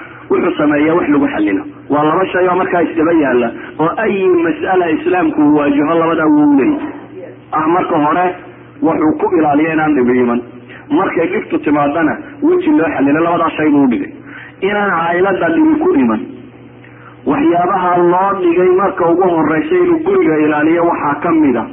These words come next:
oo aynu leenahay waa inuu asalka gurigu ku salaysnaado xasillooni,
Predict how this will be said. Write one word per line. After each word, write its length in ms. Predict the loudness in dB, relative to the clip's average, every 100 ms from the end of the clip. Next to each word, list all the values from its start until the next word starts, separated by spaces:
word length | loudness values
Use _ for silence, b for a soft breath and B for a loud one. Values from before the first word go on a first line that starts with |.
| -16 -20 B B B B -4
oo 80 | -2
aynu 280 | 0 2 2
leenahay 480 | 2 2 2 2 2
waa 220 | 2 0
inuu 200 | 0 0 0
asalka 440 | -2 -2 -2 0 2
gurigu 400 | 2 4 4 2
ku 140 | 0
salaysnaado 640 | -2 -2 -2 -2 0 0 0
xasillooni, 800 | -2 -4 0 2 4 4 2